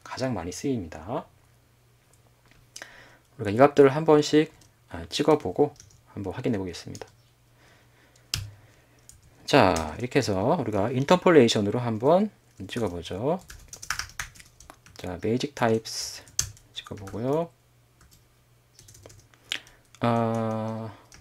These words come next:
자, 우리가 S out V 이렇게 인텔 제이에스 이렇게 하면은 되게 편한 라이브 템플릿이 되죠. 네, 이렇게 해서 A 값도 우리가 찍어볼 수 있게 이렇게 할 수가 있습니다.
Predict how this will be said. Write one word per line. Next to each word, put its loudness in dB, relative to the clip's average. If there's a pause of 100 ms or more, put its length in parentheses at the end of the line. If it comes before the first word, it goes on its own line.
자, -8
우리가 -6 (3500)
S -6
out -2
V 0
이렇게 0 (320)
인텔 8
제이에스 8
이렇게 4
하면은 2 (220)
되게 -10
편한 -2 (100)
라이브 6
템플릿이 0
되죠. -2 (1120)
네, -8
이렇게 -8
해서 0
A 4
값도 -2
우리가 -8
찍어볼 -4
수 -12
있게 -6
이렇게 -2
할 -6
수가 -10
있습니다. -8